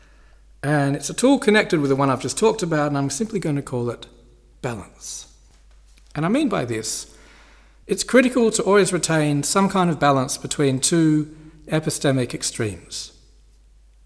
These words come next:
And the extremes are either being too naive and believing, or being too cautious and critical. Now let me say at the outset, it is extraordinarily difficult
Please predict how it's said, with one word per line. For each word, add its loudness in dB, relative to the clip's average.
And -4
the -4
extremes 0
are -4
either 2
being -2
too 0
naive 2
and -2
believing, -4
or 4
being 0
too -4
cautious -6
and -8
critical. -6
Now -2
let 0
me -2
say 0
at -6
the -6
outset, -10
it -2
is 2
extraordinarily 2
difficult -4